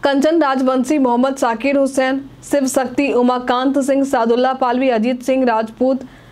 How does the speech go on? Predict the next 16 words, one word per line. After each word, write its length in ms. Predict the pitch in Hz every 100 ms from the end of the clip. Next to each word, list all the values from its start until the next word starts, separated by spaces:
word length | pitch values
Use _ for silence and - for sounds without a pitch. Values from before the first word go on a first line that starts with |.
| - - 226
रामनवमी 560 | 240 262 285 247 262
मांझी, 420 | 262 240 269 220
दीपक 360 | 202 233 240 262
कुमार, 260 | 262 247 247
राजकिशोर 540 | 233 233 262 254 262
महतो, 360 | 262 247 277 285 - - - -
भगवान 460 | 233 240 226 240 277
सिंह, 360 | 277 269 277 269 -
सतीश 400 | 262 247 269 277
कुमार, 300 | 277 254 262
संजीव 360 | 262 240 254
कुमार, 260 | 254 254 254
अतीक 340 | 240 262 254
खान, 220 | 240 247 247
बाबूलाल 420 | 220 220 247 247
मरांडी। 440 | 262 277 277 220